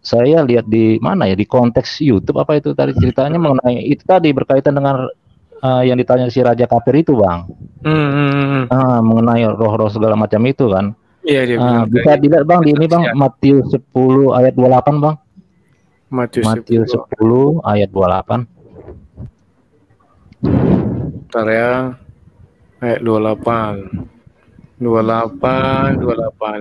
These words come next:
Speaker 2: Ini nih. "Dan jangan kamu takut kepada mereka yang dapat membunuh tubuh, tetapi yang tidak berkuasa membunuh jiwa. Takutlah terutama kepada Dia yang berkuasa membinasakan baik jiwa maupun tubuh dalam neraka."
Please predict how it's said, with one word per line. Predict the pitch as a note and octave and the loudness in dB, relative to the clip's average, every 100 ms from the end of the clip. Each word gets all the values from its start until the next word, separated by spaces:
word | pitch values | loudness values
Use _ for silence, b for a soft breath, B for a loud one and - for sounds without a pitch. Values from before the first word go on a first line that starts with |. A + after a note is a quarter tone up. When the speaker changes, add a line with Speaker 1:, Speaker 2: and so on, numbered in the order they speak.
| A#2 | -4
Speaker 2:
Ini | A#2+ A#2+ | -2 0
nih. | A2 G2+ - _ b b b b _ - | -2 -8 -12 _ b b b b _ -14
"Dan | C3 B2 B2+ C#3+ D3 | -4 -2 0 -2 -2
jangan | C3+ C3+ C#3 | -2 -2 -2
kamu | C3+ C3+ C3+ - | -2 -4 -4 -4
takut | B2+ D3 | -4 -4
kepada | - B2+ B2 B2 | -4 -4 -2 -2
mereka | B2 B2 B2 - B2 | -2 -2 -4 -4 -6
yang | B2 | -4
dapat | A#2+ - - | -2 -2 -4
membunuh | A#2+ A#2+ B2 - | -4 -2 0 0
tubuh, | C3+ B2 A2+ - - - B B B | 0 -2 -6 -6 -6 -8 B B B
tetapi | _ A#2+ B2 A2+ B2+ | _ -4 -4 -2 -4
yang | B2 | -4
tidak | B2 B2+ | -4 -4
berkuasa | B2+ B2+ - B2+ - | -4 -6 -2 -4 -4
membunuh | A#2+ A#2+ A#2 A#2+ | -6 -4 -2 -2
jiwa. | A#2+ B2+ C3 A#2 G2+ - B B _ | -2 -2 0 -2 -4 -10 B B _
Takutlah | - - - - C#3 | -8 -6 -6 -2 -2
terutama | - B2+ A#2+ - B2 B2+ | -2 -4 -4 -4 -2 -2
kepada | - A2+ B2 A#2 | -6 -4 -4 -2
Dia | A#2 A#2+ A#2 | -2 -4 -2
yang | |
berkuasa | A#2 A2+ A#2+ A2+ | -4 -2 -2 -2
membinasakan | A2+ A#2+ A#2 A#2 A2 - A2 A2 | -4 -4 -4 -4 -6 -6 -6 -4
baik | A2 C3 E3+ C3 | -2 -4 -4 -6
jiwa | B2 B2+ A#2+ G2+ B B F#2+ B2+ | -2 0 0 -4 B B -8 -2
maupun | A#2+ A#2 A2+ A2+ | -2 -2 -6 -4
tubuh | - B2+ A#2+ A#2 | -2 0 0 0
dalam | A2 A#2 A2 G#2+ | -2 -4 -4 -6
neraka." | G#2+ A2 G2+ - F#2+ - | -6 -4 -4 -8 -18 -16